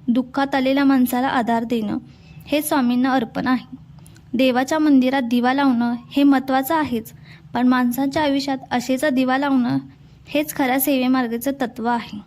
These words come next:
आणि शेवटचं आणि पाचवं म्हणजे वर्तमानात जगणं. स्वामी म्हणतात, "भूतकाळ गेला,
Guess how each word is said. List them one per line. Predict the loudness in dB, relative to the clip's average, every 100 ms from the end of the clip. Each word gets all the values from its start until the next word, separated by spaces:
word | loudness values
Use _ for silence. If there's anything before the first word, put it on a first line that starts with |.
| -20 -20 -20 -20 -20 -20 -20 -8
आणि | 0 2 2 0
शेवटचं | -4 -2 0 0 0
आणि | 2 2
पाचवं | 2 -2 0 0
म्हणजे | 4 4 2 0 -6 -6
वर्तमानात | -4 -2 0 0 0 0
जगणं. | 0 -2 -2 -6 -8 -16 -20 -20 -20 -18
स्वामी | -4 0 2 2
म्हणतात, | 4 4 4 0 -4 -16 -20 -4
"भूतकाळ | 0 0 0 -2 0
गेला, | 0 -2 -4